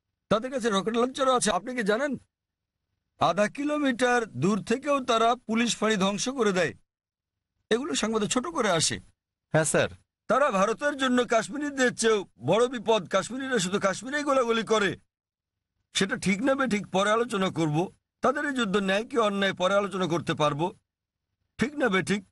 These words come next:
Speaker 1: কিন্তু তারা স্থানীয় আর মাওবাদীরা পুরো দেশ কবজা করছে এবং সরকার মাওবাদীদের চেয়ে কাশ্মীরিদের নিয়ন্ত্রণ করতে বেশি টাকা খরচ করছে।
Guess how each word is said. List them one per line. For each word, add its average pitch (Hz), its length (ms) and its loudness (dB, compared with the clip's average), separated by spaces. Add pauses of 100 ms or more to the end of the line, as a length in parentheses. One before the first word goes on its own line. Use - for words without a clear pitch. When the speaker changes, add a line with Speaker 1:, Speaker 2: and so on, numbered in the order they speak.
(440)
Speaker 1:
কিন্তু 277 220 2
তারা 240 340 2
স্থানীয় 269 440 0
আর 240 140 4
মাওবাদীরা 208 500 2
পুরো 214 260 -2
দেশ 202 260 2
কবজা 254 300 0
করছে 170 440 -2 (720)
এবং 175 240 2
সরকার 214 520 2 (280)
মাওবাদীদের 226 680 2
চেয়ে 240 200 4
কাশ্মীরিদের 226 960 0 (260)
নিয়ন্ত্রণ 190 400 -2
করতে 202 260 0
বেশি 175 220 0
টাকা 196 200 0
খরচ 156 260 -2
করছে। 135 400 0